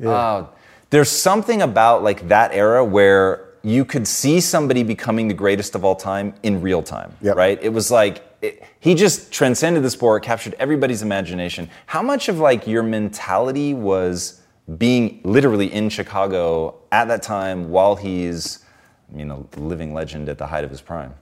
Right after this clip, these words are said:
Speaker 1: Uh, I would say a hundred percent. A hundred percent. I mean, he didn't make excuses. You never saw Michael get on television in post-game interviews and complain about, you know,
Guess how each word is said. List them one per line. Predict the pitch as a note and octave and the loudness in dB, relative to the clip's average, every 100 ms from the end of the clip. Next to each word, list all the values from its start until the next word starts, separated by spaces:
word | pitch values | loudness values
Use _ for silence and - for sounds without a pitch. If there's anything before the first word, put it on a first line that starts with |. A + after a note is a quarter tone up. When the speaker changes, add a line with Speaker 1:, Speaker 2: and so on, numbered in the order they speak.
| - | -8
Speaker 1:
Uh, | A2 F#2+ | -4 0
I | |
would | A#2 C#3+ | 2 2
say | A#2 F#2+ | 2 0
a | |
hundred | F#2+ A2 G2+ | 0 -4 -6
percent. | G2 A#2 A2+ - _ _ _ | -6 -2 -2 -6 _ _ _
A | - | -4
hundred | A#2+ A2+ | -2 -2
percent. | G#2 - B2 | -4 -2 0
I | G2+ | 0
mean, | G2+ | -2
he | G#2 | 0
didn't | A2 A#2 | 0 2
make | A2+ G#2 | 0 -2
excuses. | G2+ - A2+ G#2 B2 - | -4 -4 -4 -4 -10 -10
You | - | -2
never | A#2+ B2+ A#2+ | 4 4 4
saw | B2+ A2+ | 4 4
Michael | A2+ A2 A2+ G#2 G2 - _ _ _ - - - | 4 2 2 2 0 -10 _ _ _ -20 -14 2
get | C3 | 6
on | C3+ | 6
television | B2 B2 A2+ A#2 A2+ A2 | 6 4 4 2 2 -2
in | G2+ | 2
post-game | A2+ A2 - A2+ G#2+ | 2 2 2 2 2
interviews | A2 G2+ G2+ G2+ F#2+ | 0 0 0 0 -2
and | G2 | -8
complain | G#2 G#2 A2+ A2 | -8 -4 -2 -2
about, | G2 G2+ F#2+ - - _ _ _ | 0 2 2 -2 -18 _ _ _
you | A#2+ | -4
know, | G#2+ F#2+ F#2 | -2 -2 -4